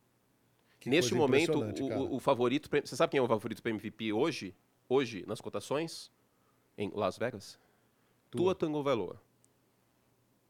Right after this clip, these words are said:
Speaker 2: Que é o melhor quarterback das duas primeiras semanas,
Speaker 1: Sim.
Speaker 2: na minha opinião.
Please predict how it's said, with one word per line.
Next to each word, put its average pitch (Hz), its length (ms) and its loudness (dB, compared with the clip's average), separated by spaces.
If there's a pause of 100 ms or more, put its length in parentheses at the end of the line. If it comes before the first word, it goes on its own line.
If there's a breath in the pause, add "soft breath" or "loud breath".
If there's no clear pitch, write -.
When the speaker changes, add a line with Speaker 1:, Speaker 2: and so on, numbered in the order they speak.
(1400)
Speaker 2:
Que 226 160 0
é 139 60 8
o 107 60 8
melhor 123 200 6
quarterback 110 320 4
das 113 140 -2
duas 123 140 -6
primeiras 127 260 -4
semanas, 143 280 -4
Speaker 1:
Sim. 120 220 -6
Speaker 2:
na 101 120 -4
minha 101 80 -2
opinião. 92 260 -6